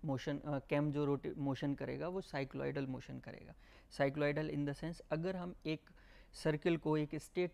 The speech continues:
पाथ पे ट्रेवल कराएंगे तो किसी एक पॉइंट को हम ट्रेस करेंगे तो वो cycloidal मोशन करता है। ठीक है,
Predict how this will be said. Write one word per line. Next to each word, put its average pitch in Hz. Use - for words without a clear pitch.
पाथ 139
पे 143
ट्रेवल 135
कराएंगे 131
तो 160
किसी 196
एक 202
पॉइंट 156
को 160
हम 151
ट्रेस 151
करेंगे 139
तो 156
वो 151
cycloidal 139
मोशन 131
करता 131
है। -
ठीक -
है, -